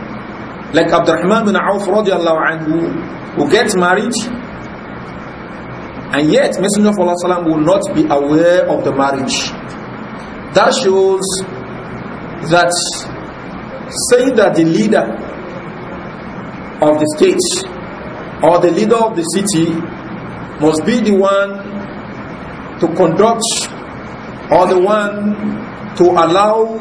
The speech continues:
all the Aqdun Nikah that will be tied. This will be a statement that is incorrect.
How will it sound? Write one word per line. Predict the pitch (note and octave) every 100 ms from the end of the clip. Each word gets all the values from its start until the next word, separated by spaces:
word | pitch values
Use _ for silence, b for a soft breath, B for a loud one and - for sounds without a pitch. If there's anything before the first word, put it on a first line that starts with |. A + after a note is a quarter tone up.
| - - - - - - - - -
all | F3 A3 B3 B3
the | G#3
Aqdun | G3+ G#3+ E3+ F#3 F3
Nikah | F3 G3 F#3 F3+ - - - - - - - - -
that | D#3 D#3+ - - - - - - - - - - - -
will | C#3 D#3+
be | F3 F#3 F#3 F#3 F3+ F#3 - - - - - - - - - - - - - - - - - -
tied. | A3+ G#3+ G#3 - - - - - - - - - - - - - - - - E3
This | F#3+ -
will | E3
be | F3 F3
a | -
statement | B3 A#3+ G#3+ -
that | D#3
is | D3+ -
incorrect. | F3+ F3+ D3 -